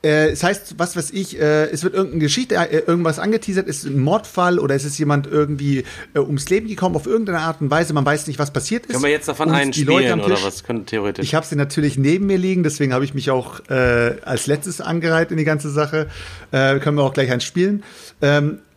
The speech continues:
Speaker 1: ich muss sagen, ich hab die erste Geschichte erstmal den Jungs gezeigt, hab gesagt, „Pass mal auf, das ist die Geschichte.“ Und dreh das Ding um und lese so den Text und guck die Jungs an und sagt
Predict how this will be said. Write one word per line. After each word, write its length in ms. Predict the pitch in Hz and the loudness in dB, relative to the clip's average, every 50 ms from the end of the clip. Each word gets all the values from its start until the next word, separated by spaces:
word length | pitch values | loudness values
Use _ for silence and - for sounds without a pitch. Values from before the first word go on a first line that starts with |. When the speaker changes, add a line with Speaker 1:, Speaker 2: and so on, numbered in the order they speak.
| _ _ - - - | _ _ -18 -12 -10
Speaker 1:
ich 140 | 165 143 170 | -8 -4 -2
muss 140 | 185 175 - | -2 0 2
sagen, 460 | 175 170 170 180 175 185 185 175 - - | 4 4 4 2 2 0 -2 -2 -4 -4
ich 80 | - 151 | -2 -2
hab 80 | 156 156 | -2 0
die 100 | 170 175 | -2 -2
erste 380 | - 160 185 208 - - 185 | 0 0 0 0 -2 -4 -4
Geschichte 720 | 165 175 - 190 185 - - 185 170 170 165 165 - - - | -4 -4 -4 -4 -6 -4 -2 0 2 4 4 2 0 -2 -2
erstmal 480 | - 147 143 143 156 143 131 123 110 - - - - _ _ _ - 127 | -2 -2 0 0 2 2 2 2 2 -2 -6 -14 -20 _ _ _ -2 0
den 140 | 123 117 | 0 2
Jungs 260 | 120 135 151 151 143 - | 4 4 2 2 0 -4
gezeigt, 400 | - - - 139 156 196 208 - | -6 -4 -2 0 0 0 0 -2
hab 120 | 143 143 | -4 -4
gesagt, 240 | - 123 139 139 139 | -2 -2 -2 -2 -2
„Pass 120 | 143 143 | -4 -4
mal 80 | - 139 151 | 0 2 2
auf, 160 | 180 190 - | 2 2 0
das 120 | 156 143 | -2 -2
ist 140 | 147 143 147 | -2 -4 -6
die 60 | 135 | -6
Geschichte.“ 480 | 120 131 - 214 208 - 240 233 226 220 - - - - - - - - - - - _ _ _ _ | -4 -4 -4 -4 -2 0 0 0 0 -2 -8 -16 -20 -20 -20 -20 -20 -20 -20 -20 -20 _ _ _ _
Und 320 | - 147 143 143 - - | 0 0 0 0 -4 -2
dreh 160 | 147 139 151 165 | 0 2 2 2
das 160 | 160 147 - | 2 0 0
Ding 180 | - 143 143 143 | 0 0 2 2
um 220 | 143 180 214 262 | 2 2 2 2
und 160 | - 151 139 | 0 0 0
lese 220 | 127 135 151 156 - | 2 2 2 0 2
so 80 | 175 | 0
den 140 | 156 143 135 | 0 0 0
Text 360 | 143 156 165 180 - - - | 0 0 0 0 -2 -6 -10
und 120 | - 156 139 | -8 -8 -8
guck 160 | - - - | -8 -10 -10
die 100 | - 143 | -4 0
Jungs 260 | 139 139 151 151 139 | 0 2 2 2 0
an 140 | 156 151 143 | 0 2 2
und 60 | 131 | 2
sagt 240 | 123 139 139 139 - | 2 0 -2 -4 -8